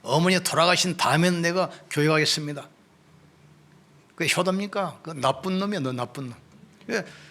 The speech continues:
지 어머니는 지옥으로 보내고 자기 혼자 지금 구원받겠다는 거 아닙니까? 그게 효도입니까? 그게 세상 사람들은 복음 모르면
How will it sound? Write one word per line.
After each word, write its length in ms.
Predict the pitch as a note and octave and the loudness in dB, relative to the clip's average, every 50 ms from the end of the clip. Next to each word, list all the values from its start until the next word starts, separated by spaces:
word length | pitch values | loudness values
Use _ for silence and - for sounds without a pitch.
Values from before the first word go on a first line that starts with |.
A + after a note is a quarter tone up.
| - - _ _ _ | -20 -20 _ _ _
지 220 | - - A#3 A3+ G#3 | -4 -2 0 2 4
어머니는 760 | D#3 D#3 E3 F3 F#3+ G3 G#3 G#3+ G#3+ G#3 G3 F#3 E3+ - - | 4 4 4 4 4 4 4 4 2 2 2 0 -2 -6 -4
지옥으로 540 | - - - - G3 G3+ G#3 A3+ G#3+ G3 C#3+ | -2 0 2 4 4 4 4 4 2 2 0
보내고 380 | - D#3+ E3+ F#3 F#3+ F#3+ F#3 | 0 0 2 2 2 2 2
자기 260 | - - - E3 D#3 | 2 0 0 0 0
혼자 260 | D3 F3 G3+ G3+ G#3 G3+ | 0 0 0 2 0 2
지금 200 | G#3 G3+ F3 - | 2 2 0 0
구원받겠다는 880 | - - D#3 E3 F3 F#3 F#3 D#3+ F3+ F3+ G#3+ G3+ E3 C#3+ C#3 C#3 D3+ | 0 2 2 4 4 4 4 2 0 0 0 0 0 -2 -4 -4 -2
거 100 | D#3+ G3 | 0 0
아닙니까? 480 | F3+ B2 B2 D#3 F3+ F#3+ - F#3+ D#3+ - - - - | 0 0 -2 -4 -6 -6 -8 -10 -10 -12 -14 -2 2
그게 160 | G#3 F3+ - | 2 2 4
효도입니까? 560 | - G#3+ G#3+ A#3 A#3 B3 B3 A3+ - F#3 - | 2 2 2 2 0 -2 -4 -6 -6 -8 -8
그게 240 | - - - B3 G#3 | -8 -6 -2 0 0
세상 340 | - - G3 A3 A#3 A#3 A3 | 2 4 4 4 4 4 2
사람들은 600 | - F#3 F3+ F#3+ G3 G3+ G#3+ A#3 A3+ G#3 - - | 4 4 6 6 4 4 2 2 0 0 0 0
복음 240 | - E3+ F3 G3+ G#3 | 0 0 2 2 2
모르면 460 | G3+ G3 F#3 F3+ F3+ G3 G#3+ G#3 | 2 2 2 2 2 2 0 0